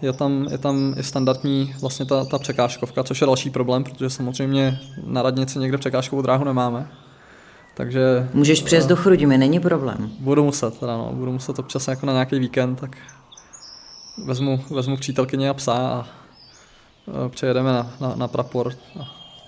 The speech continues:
Speaker 2: Eh, slyšel jsi taky o, eh, trenažéru?
Speaker 1: Jo, to se, já jsem to viděl dokonce, že z toho někdo tam skákal tehdy, když jsme, jsme tam bivakovali teda. Tak, eh,
Speaker 2: Eh, musím říct, že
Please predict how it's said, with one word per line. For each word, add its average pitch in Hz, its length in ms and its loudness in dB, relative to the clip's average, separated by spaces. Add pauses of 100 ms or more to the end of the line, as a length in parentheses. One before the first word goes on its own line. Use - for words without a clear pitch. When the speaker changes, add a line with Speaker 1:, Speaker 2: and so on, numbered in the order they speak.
(840)
Speaker 2:
Eh, 147 180 0
slyšel 156 460 2
jsi 175 200 2
taky 175 360 2
o, 160 500 6 (100)
eh, 139 40 0
trenažéru? 170 760 4 (420)
Speaker 1:
Jo, 131 100 6
to 131 100 0
se, 185 200 0
já 151 120 6
jsem 185 180 0
to 180 100 2
viděl 139 280 4
dokonce, 127 340 -2
že 127 60 -2
z 127 80 -8
toho 139 160 -2
někdo 135 240 0
tam 139 460 -4 (340)
skákal 131 420 0
tehdy, 127 240 -2
když 131 140 -2
jsme, - 180 -8
jsme - 240 -8
tam 135 320 0 (180)
bivakovali 127 560 0
teda. 131 260 -4 (880)
Tak, 131 140 -6 (120)
eh, 131 280 2
Speaker 2:
Eh, 151 40 4
musím 156 380 4
říct, 160 180 4
že 165 280 4